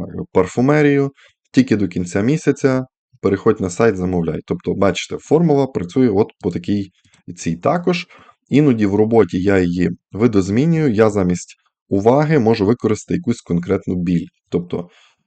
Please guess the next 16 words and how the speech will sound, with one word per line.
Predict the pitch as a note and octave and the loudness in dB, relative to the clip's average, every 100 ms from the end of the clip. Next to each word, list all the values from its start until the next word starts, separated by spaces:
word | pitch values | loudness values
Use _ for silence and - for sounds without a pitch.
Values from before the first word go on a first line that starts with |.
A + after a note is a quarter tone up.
| _ | _
наприклад, | F#2+ F2 A2+ - | -8 -4 -4 -4
там | F2 F2+ | -2 0
в | F2 | 2
людини | G2+ B2 C#3 B2+ B2 A#2 | 2 2 2 2 0 -2
можуть | G2 G#2 G#2+ G2 F2 | -2 -2 0 -4 -4
бути, | G#2 A2 G#2+ G#2+ G#2 - - | -4 0 2 2 0 -8 -10
м, | F#2 F#2 F#2 F2+ F2+ F2 F2 | -8 -6 -6 -6 -6 -4 -4
наприклад, | - F2+ G#2 G#2 F2+ | -4 -2 -2 -2 -4
там | - D#2+ E2 _ _ | -4 -6 -6 _ _
людина | F2+ G#2+ B2 | -2 2 4
голодна, | F#2+ E2+ G#2 F2 E2+ F2 | 2 0 2 2 0 -4
та, | E2 A#2 | -2 -2
і | G#2+ | -2
ми | G2 | -4
пишемо: | - F#2 - | -2 -2 -4
«Зголоднів, | E2+ E2+ A#2+ D#3 F3+ G3+ | -6 -2 0 0 -2 -4